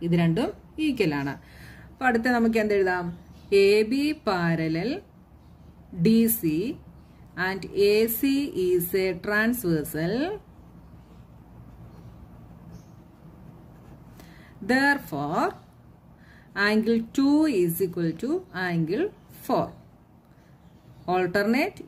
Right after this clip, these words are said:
interior angles are equal. ഇതിനെ equation number two എന്ന് എടുക്കുന്നു. അപ്പൊ നമുക്ക് ഇവിടെ രണ്ട് equations കിട്ടി. ഇതിൽ നോക്കിയേ, angle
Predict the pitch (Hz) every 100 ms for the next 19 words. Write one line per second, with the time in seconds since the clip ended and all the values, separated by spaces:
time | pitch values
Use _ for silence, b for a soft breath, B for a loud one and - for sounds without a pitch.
0 | 185 185 185 185 185 214 294 - 160 165
1 | 175 190 247 294 415 - - 156 147 -
2 | 220 233 147 - 170 180 190 175 208 214
3 | 220 247 220 143 143 185 311 - - -
4 | - - 233 226 208 131 294 247 165 139
5 | 90 - - - B B B B 285 269
6 | 247 277 240 240 233 208 226 226 202 220
7 | 214 226 185 170 196 311 320 - 190 226
8 | 240 226 226 214 - 190 190 202 226